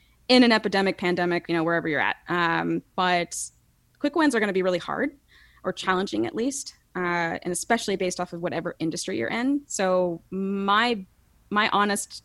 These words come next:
you know, best bet right now would honestly be focusing on long-term. So long-term strategies are things that, um,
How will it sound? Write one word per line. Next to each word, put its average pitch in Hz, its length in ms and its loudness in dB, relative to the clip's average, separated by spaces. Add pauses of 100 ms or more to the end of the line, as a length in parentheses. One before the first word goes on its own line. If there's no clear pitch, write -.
(140)
you 185 80 -4
know, 165 180 0
best 175 480 -2
bet 170 260 2
right 175 220 0
now 170 220 2
would 170 100 -2
honestly 170 320 0
be 170 120 -2
focusing 170 440 -4
on 160 380 0 (220)
long-term. 170 500 0
So 165 460 0 (400)
long-term 226 300 2
strategies 190 520 0
are 175 200 -2
things 185 600 -2
that, 165 520 -2 (120)
um, 170 640 -4